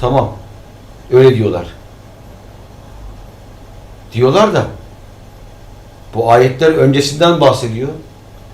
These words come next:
O zaman bu ayetler geldiğinde öncekilerden bahsetmiyor muydu? Bin dört yüz yıl önce bu ayetler geldiğinde bunu okuyan insanlar öncekilerin sünnetini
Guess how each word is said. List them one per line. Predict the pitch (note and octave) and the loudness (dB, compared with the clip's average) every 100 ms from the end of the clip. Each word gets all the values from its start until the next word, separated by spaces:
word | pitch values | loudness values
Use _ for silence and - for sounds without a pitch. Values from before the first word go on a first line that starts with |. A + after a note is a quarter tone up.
| - - - - - - - - - - - - - | -20 -20 -20 -20 -20 -20 -20 -20 -20 -20 -20 -20 -4
O | A#2+ | -2
zaman | C3 C#3 C#3 C3 | 2 4 4 4
bu | C3+ | 4
ayetler | C#3 C#3 C#3+ | 4 4 0
geldiğinde | C3 C3+ C3+ C3+ C3+ B2 A#2+ | 2 4 4 4 2 2 2
öncekilerden | B2+ B2+ C#3 C3+ C3 C3+ B2 | 0 0 0 2 4 4 2
bahsetmiyor | B2+ B2+ F#3 F#3 C#3 A#2+ | 0 0 2 0 0 -2
muydu? | G#2 F#2 F2+ D2+ - - - - - - - - - - - - - - - - - - - - - - - - - - - - - | -2 -4 -6 -8 -18 -20 -20 -20 -20 -20 -20 -20 -20 -20 -20 -20 -20 -20 -20 -20 -20 -20 -20 -20 -20 -20 -20 -20 -20 -20 -20 -14 -2
Bin | C3 C3+ | 0 4
dört | D3+ D3+ | 4 2
yüz | C#3 C3 | -4 -2
yıl | |
önce | C3+ C3 B2 | 0 2 6
bu | |
ayetler | C3+ C#3 - C#3 | 6 6 4 2
geldiğinde | B2+ C3+ C3 C3+ B2 G#2+ | 6 4 4 2 2 2
bunu | C3 D3 | 2 2
okuyan | C#3 D#3 C#3+ | 2 0 2
insanlar | C#3 C#3 C3+ C3 A#2 - | 0 2 2 2 0 -4
öncekilerin | D#3+ C#3+ C#3 B2+ C3+ C#3 | 0 0 0 -2 0 0
sünnetini | C3 - C#3+ C#3 C3+ C3 | 0 0 0 0 0 -2